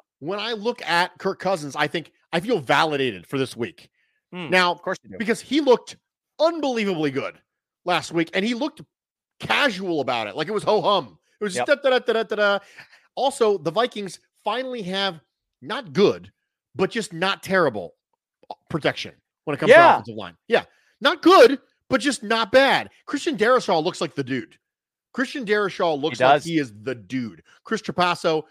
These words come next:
Speaker 1: friend of the show, who's out there doing the Lord's work over at C B S Sports, did a little TikTok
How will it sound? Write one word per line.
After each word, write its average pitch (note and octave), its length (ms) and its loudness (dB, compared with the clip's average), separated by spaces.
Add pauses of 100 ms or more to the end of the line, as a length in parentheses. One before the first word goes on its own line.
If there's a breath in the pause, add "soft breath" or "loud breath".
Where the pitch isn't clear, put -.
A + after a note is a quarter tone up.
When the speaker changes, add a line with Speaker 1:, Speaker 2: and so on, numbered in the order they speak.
Speaker 1:
friend F#3+ 240 2
of F3 60 -4
the E3+ 60 0
show, C#3+ 580 2 (440)
who's D3+ 140 -6
out F#3 160 0
there E3 280 0 (240)
doing G3 180 -2
the F3+ 60 2
Lord's D#3+ 280 2
work C#3 220 0
over C3 180 0
at B2+ 80 -8
C C3+ 140 -8
B B2+ 100 -4
S A#2 100 -6
Sports, - 420 -12 (380)
did E3+ 120 -2
a - 20 -2
little D3 140 -4
TikTok - 640 -2